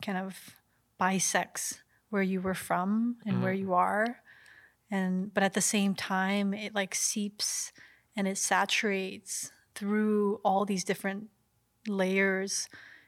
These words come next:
Speaker 1: and these distortions or abstractions of your paintings.
Speaker 2: Mm.
Speaker 1: And so there is a,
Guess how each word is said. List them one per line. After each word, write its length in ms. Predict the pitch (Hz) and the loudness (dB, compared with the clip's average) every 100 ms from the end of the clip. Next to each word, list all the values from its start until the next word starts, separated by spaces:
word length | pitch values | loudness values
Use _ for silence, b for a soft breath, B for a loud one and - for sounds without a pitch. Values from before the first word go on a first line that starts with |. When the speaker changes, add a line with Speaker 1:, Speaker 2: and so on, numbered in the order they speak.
| _ | _
Speaker 1:
and 140 | 196 185 | -6 -4
these 300 | 185 - - | -2 -4 -6
distortions 1080 | - 196 - - - 196 190 - 196 185 | -6 -4 -2 -4 -6 -2 0 2 0 0
or 140 | 185 196 | 0 -2
abstractions 920 | 196 - 190 190 - 202 190 190 190 | -4 0 2 2 -2 -2 -4 -4 -6
of 100 | 190 | -8
your 100 | 185 | -8
paintings. 840 | - 202 196 196 196 202 107 104 | -6 -4 -4 -6 -8 -6 -4 -6
Speaker 2:
Mm. 60 | 104 113 B B 202 | -8 -14 B B -4
Speaker 1:
And 120 | 185 | 0
so 120 | 202 | 2
there 160 | 190 190 | 2 2
is 180 | 190 | 0
a, 140 | 202 | -2